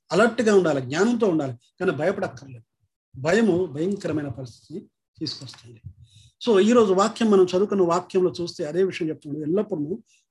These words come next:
ప్రభునందు ఆనందించుడి." ఈ నాలుగు లేక ఐదు వచనాలు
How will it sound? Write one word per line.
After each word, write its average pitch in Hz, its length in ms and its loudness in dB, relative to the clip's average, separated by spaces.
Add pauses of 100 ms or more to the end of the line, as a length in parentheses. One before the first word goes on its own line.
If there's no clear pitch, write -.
ప్రభునందు 180 540 2 (120)
ఆనందించుడి." 165 640 0 (920)
ఈ 190 140 6
నాలుగు 185 360 2
లేక 196 220 0
ఐదు 175 220 4
వచనాలు 185 680 -2